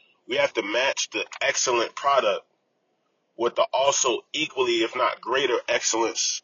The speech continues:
of distribution. Distribution meaning how it gets distributed to the people that you want to have the product that you've created.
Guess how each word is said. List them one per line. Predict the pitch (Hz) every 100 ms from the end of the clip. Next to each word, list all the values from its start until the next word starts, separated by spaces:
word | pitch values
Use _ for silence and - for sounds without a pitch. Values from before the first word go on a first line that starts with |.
| -
of | 98 92
distribution. | 120 - - 117 110 87 _ _ _ - _ -
Distribution | 135 - - - - 254 269 113 110
meaning | 113 107 98 _ _ _ _
how | - 120 120
it | 110 -
gets | 120 - - -
distributed | - 113 - 131 113 110 101 - -
to | 117
the | 104
people | - 127 104
that | 101 -
you | 110
want | 107 110 92 _ _ _ _ _ _ -
to | -
have | 120 117
the | -
product | - 123 113 95 -
that | 95
you've | 95 101
created. | - 95 104 92